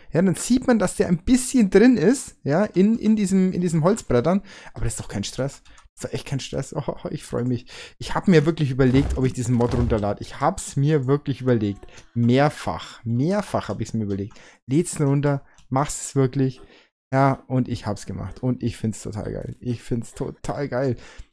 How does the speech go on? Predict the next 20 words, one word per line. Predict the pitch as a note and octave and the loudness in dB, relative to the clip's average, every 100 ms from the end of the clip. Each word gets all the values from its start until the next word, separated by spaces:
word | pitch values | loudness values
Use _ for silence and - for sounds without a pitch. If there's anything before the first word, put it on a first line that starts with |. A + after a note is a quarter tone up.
| _ | _
Das | - B2 | -4 0
größte | - A3+ - | 4 4 4
Problem | D3 B2+ C3 A#3 | 0 2 4 4
allerdings, | B3+ C3 A#2+ C#3 G3 | 4 4 6 4 2
und | D3+ | 0
das | C3 | 2
stelle | C#3 | 2
ich | A#2+ | 2
jetzt | A#2 | 0
grad | - G2+ | -2 -2
fest, | E3+ E3+ - | -2 -4 -6
wir | G#2+ | -4
haben | B2 A#2 A#2 | 0 0 -2
keine | - G2+ G2+ F2 F2+ F2 F#2+ _ _ _ _ _ _ _ - | -2 0 0 -2 -4 -8 -16 _ _ _ _ _ _ _ -8
Attraktionen. | - - - - - D#4 A3+ - - - | -8 -8 -10 -8 -8 -4 -4 -4 -10 -4
<laughs> | D4+ C4 - F#4+ D#4+ - - - - - | 0 0 -2 -4 -4 -6 -20 -20 -16 -6
Wir | F3+ | -4
haben | F#3+ G#3+ | -2 -4
keine | G3+ G#3+ G3+ | -4 -2 -2
Attraktionen. | F#3+ - F#3+ - - - A#3 C#4 C#4 C4 C#4 C#4+ B3+ | -4 -4 -6 -6 -10 -2 0 2 2 0 -2 -2 -4